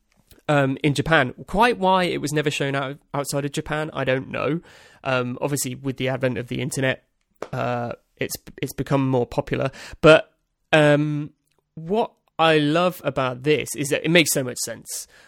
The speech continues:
right? Um, Mikami is, you know, c-, clearly inspired by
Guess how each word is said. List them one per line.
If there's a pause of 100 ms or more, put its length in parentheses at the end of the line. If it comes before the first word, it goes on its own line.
right? (320)
Um,
Mikami (220)
is, (560)
you
know,
c-,
clearly
inspired
by